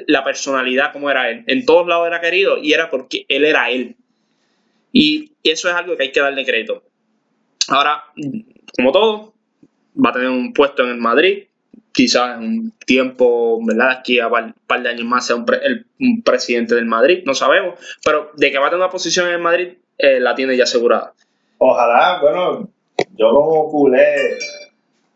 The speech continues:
Speaker 2: no me molestaría que, que Casillas sea presidente.
Speaker 1: No, claro, pues si al otro lado vas a tener a Piqué de presidente. <laughs>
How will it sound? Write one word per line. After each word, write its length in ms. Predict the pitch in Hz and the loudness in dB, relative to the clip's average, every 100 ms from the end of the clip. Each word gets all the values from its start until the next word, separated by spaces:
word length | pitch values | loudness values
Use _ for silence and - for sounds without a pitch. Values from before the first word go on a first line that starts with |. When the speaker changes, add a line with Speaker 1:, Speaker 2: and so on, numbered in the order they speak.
| _ | _
Speaker 2:
no 200 | 107 110 | 0 2
me 160 | 131 139 | 2 2
molestaría 720 | 135 - - 120 117 127 123 | 2 0 2 2 2 -2 -2
que, 460 | 123 117 110 104 104 | 0 0 0 -2 0
que 160 | 107 | 0
Casillas 560 | 104 101 110 107 113 110 | 2 0 0 2 2 4
sea 260 | 117 110 110 | 4 4 2
presidente. 760 | 110 107 95 92 92 147 - _ _ _ _ _ _ _ _ - | -2 0 2 2 0 -2 -4 _ _ _ _ _ _ _ _ -4
Speaker 1:
No, 120 | 135 | -2
claro, 260 | - 101 165 | 2 2 2
pues 120 | 220 | 2
si 80 | 143 | 2
al 140 | 117 | 2
otro 160 | - 123 | 2 2
lado 140 | 123 | 2
vas 80 | 131 | 2
a 20 | |
tener 160 | 123 123 | 0 0
a 60 | |
Piqué 200 | 120 123 | 0 2
de 80 | 120 | 0
presidente. 600 | 113 120 120 107 110 - | 0 -2 -2 -2 -2 -4
<laughs> 60 | - | -2